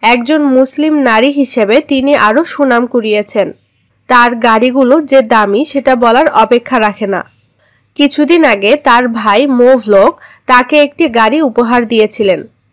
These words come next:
যার কারণেও তিনি অনেক সমালোচনায় এসেছিলেন। হরেক রকম গাড়ি যেন তাকে বেশ লাস্যময় করে তুলেছে। তিনি তার বিলাসবহুল জীবনযাত্রার জন্য দর্শকের দ্বারা বর্ষা করেছেন।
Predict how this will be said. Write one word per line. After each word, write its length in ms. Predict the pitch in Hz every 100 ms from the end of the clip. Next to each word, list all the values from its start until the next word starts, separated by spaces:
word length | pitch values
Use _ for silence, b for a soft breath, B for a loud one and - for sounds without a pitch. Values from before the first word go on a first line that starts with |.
| _ _ _ _ -
যার 300 | 220 247 254 285
কারণেও 480 | 269 240 254 294 311
তিনি 260 | 240 214 302
অনেক 280 | 220 233 294
সমালোচনায় 760 | - 262 240 247 254 269 330 269
এসেছিলেন। 480 | 240 233 233 196 175 - _ _ _ _ _
হরেক 320 | 240 262 285 294
রকম 320 | 302 302 320 320
গাড়ি 280 | 247 220 247
যেন 240 | 233 208 285
তাকে 300 | 285 240 262
বেশ 200 | 240 269 -
লাস্যময় 580 | 226 214 - 269 269 339
করে 260 | - 247 240
তুলেছে। 460 | 240 226 214 214 170 - _ _ _ _ _ _
তিনি 240 | 277 269 269
তার 300 | 226 220 220 381 b b
বিলাসবহুল 680 | 226 262 285 277 262 294 330 269
জীবনযাত্রার 760 | 240 233 269 262 262 302 311
জন্য 280 | 240 220 202 262 240
দর্শকের 480 | 226 220 - 262 285
দ্বারা 220 | 247 240 311
বর্ষা 380 | 233 214 - 240
করেছেন। 520 | 220 208 202 208